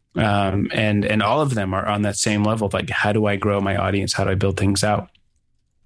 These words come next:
And so if you've got the consistency and you've got the quality, uh, I think a lot of it now comes down to basically, like, the, the quality of your brand. Like, they're, like, you know, someone lands on your website. So, and they look at it, the,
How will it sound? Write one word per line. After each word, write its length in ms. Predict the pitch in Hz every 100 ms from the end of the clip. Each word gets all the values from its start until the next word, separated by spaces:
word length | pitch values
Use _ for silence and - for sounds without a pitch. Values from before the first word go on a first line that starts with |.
| -
And 120 | 117
so 80 | 117
if 80 | 107
you've 120 | 104
got 240 | 113 120
the 80 | 120
consistency 640 | - 98 - 95 98 - 101
and 80 |
you've 120 | 98 98
got 160 | 104
the 100 | 117
quality, 500 | - 101 95 98 95 - - _ _ -
uh, 260 | 107 98 -
I 120 | 107
think 180 | 110 104
a 40 |
lot 200 | 104 110
of 80 | 107
it 80 | 104
now 220 | 107 113
comes 300 | 113 107 104
down 360 | 107 104 101 95
to 440 | - 107 101 98
basically, 520 | 95 107 - 107 104
like, 280 | 98 98 98
the, 480 | 117 107 95 92 -
the 100 | -
quality 420 | 110 110 107 110 107
of 80 |
your 120 | 104 95
brand. 440 | 98 98 113 156 - - - -
Like, 180 | 107
they're, 360 | 101 110 107 107
like, 320 | 104 107 - _ -
you 100 | 113
know, 60 |
someone 300 | 104 117 110
lands 240 | 110 113 113
on 100 | 107
your 100 | 104
website. 360 | 110 107 104 -
So, 440 | 101 98 98 - _ -
and 140 | 107
they 80 | 101
look 220 | 104 107
at 200 | 123 110
it, 140 | 107 - - _ _
the, 280 | 107 95 -